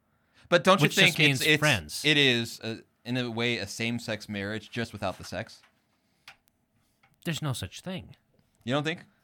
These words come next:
Speaker 2: No, I don't. It's like calling it a bromance, right? What people really mean is that these people are friends. Now, have these people ever been taught what friends really are?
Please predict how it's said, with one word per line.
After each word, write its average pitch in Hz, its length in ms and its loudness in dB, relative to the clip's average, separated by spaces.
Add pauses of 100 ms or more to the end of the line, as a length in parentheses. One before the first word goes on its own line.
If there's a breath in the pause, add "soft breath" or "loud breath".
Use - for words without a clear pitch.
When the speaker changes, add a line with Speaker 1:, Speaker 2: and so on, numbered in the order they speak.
(160)
Speaker 2:
No, 208 380 -2 (680)
I 143 80 -2
don't. 147 340 -2 (460 soft breath)
It's 156 140 -6
like 190 160 2
calling 180 240 0
it 165 80 0
a 131 40 2
bromance, 101 680 -4 (440)
right? 123 300 4 (280 soft breath)
What 127 140 -2
people 143 280 0
really 127 260 4
mean 107 240 0
is 95 120 -6
that 98 180 -2
these 120 140 -6
people 135 240 -6
are 92 100 0
friends. - 520 -14 (840 soft breath)
Now, 131 340 4 (340)
have 120 180 2
these 147 280 0
people 151 340 -4
ever 131 200 0
been 139 180 -2
taught 110 320 0
what 98 160 -6
friends 104 360 0
really 95 260 0
are? 90 280 0